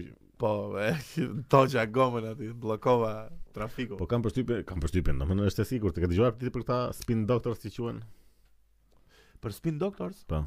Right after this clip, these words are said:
Speaker 1: Jo, era parë që dëgjoj. Grupin Spin Doctors.
Speaker 2: Jo, jo. <laughs>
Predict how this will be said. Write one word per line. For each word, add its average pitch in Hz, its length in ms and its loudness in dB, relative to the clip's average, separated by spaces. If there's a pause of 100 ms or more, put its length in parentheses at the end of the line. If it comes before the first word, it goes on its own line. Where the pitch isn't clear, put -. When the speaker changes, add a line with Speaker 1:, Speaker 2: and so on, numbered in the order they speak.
Speaker 1:
Jo, 139 200 -2
era 151 180 0
parë 147 260 -2
që 120 80 -6
dëgjoj. 104 200 -4
Grupin 151 320 2
Spin 156 220 -4
Doctors. 175 380 -4
Speaker 2:
Jo, 90 120 0
jo. 82 140 2 (640)
<laughs> 151 500 4